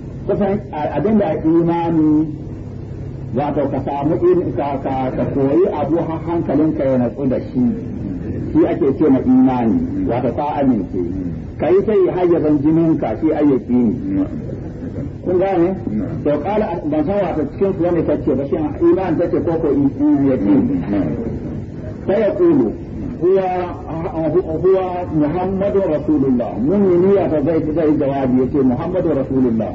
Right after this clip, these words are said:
Speaker 2: Na'am.
Speaker 1: "Ja'ana bil bayyinati", ya zo mana da hujjoji, "wal huda", ya zo mana da shari'a. "Fa ajabna", mun ka karba, "wa taba'ana", mun ka bi.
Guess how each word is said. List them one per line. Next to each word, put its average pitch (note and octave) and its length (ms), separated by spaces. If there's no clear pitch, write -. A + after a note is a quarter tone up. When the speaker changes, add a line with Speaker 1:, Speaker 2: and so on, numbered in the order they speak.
Speaker 2:
Na'am. G#2 380
Speaker 1:
"Ja'ana D3+ 500
bil C3+ 180
bayyinati", C3+ 480
ya C#3+ 120
zo D3+ 140
mana D3+ 180
da A#2+ 100
hujjoji, C3 580
"wal D3+ 200
huda", D3+ 240
ya C#3+ 180
zo C#3+ 140
mana C#3+ 220
da A2+ 120
shari'a. A#2 400
"Fa E3 220
ajabna", C#3+ 360
mun D#3+ 200
ka D#3 120
karba, C3+ 400
"wa C3+ 220
taba'ana", D3 500
mun D#3 240
ka - 140
bi. G#2 160